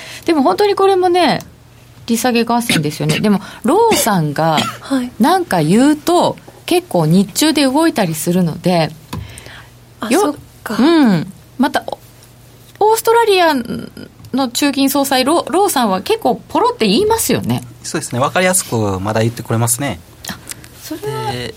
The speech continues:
Speaker 3: そうですね。まあ、あの、ここ最近は、あの、また、えー、緩和方向の、
Speaker 2: うん。
Speaker 3: えー、発言が多くなってますけども、
Speaker 1: うん。
Speaker 3: 一時的になんか緩和競争から外れるかのような発言はしてましたけどね。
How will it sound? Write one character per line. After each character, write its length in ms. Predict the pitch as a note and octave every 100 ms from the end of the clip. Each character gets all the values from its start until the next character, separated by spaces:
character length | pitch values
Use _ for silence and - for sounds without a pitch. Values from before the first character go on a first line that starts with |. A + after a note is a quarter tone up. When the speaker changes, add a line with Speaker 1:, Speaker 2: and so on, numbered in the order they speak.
| -
Speaker 3:
そ 180 | -
う 20 | A#2
で 40 |
す 60 | -
ね。 140 | D#3+ - -
ま 160 | E3
あ、 60 | C#3+
あ 40 |
の、 200 | B2 A2+
こ 140 | A2 D#3
こ 80 | F#3
最 220 | F#3+ F#3
近 180 | F#3 F#3
は、 120 | F3+
あ 60 | B2+
の、 160 | G#2+
ま 160 | A2 C3+
た、 300 | A#2 G#2 A2+
え 960 | A#2 G#2 G#2+ G#2+ G#2 G2+ G2+ G2+ G2+ G2
ー、 40 |
緩 120 | A2+
和 100 | A2+
方 140 | A2+ A#2+
向 180 | F#2+ F#2
の、 220 | D#3 - -
Speaker 2:
う 60 | F3+
ん。 20 |
Speaker 3:
え 360 | F#3 G#2 G#2 G#2+
ー、 40 |
発 180 | - A#2
言 120 | A#2+
が 100 | A2
多 100 | G#2+
く 60 | A#2
な 100 | G2
っ 40 |
て 120 | F#2 G2
ま 100 | F#2
す 100 | -
け 100 | F2+
ど 80 |
も、 200 | E2+ F#2+ D#3
Speaker 1:
う 40 |
ん。 500 | B3+ B3 A#3+ - - -
Speaker 3:
一 200 | D#3+ F3+
時 60 |
的 220 | F3+ F3
に 40 | F3
な 100 | B2+
ん 40 |
か 120 | A2+
緩 200 | - C#3+
和 80 | D3+
競 140 | D3+ E3
争 200 | - A2+
か 100 | G#2+
ら 80 | B2
外 120 | D3+
れ 60 | D#3+
る 60 | D#3+
か 120 | C#3+
の 80 | G#2
よ 120 | F#2
う 20 |
な 140 | F2 E2+
発 280 | B2 A#2
言 160 | - A2+
は 80 | A2
し 60 |
て 80 | -
ま 100 | A#2+
し 80 | A#2
た 220 | - -
け 100 | -
ど 80 | F2+
ね。 160 | G#2+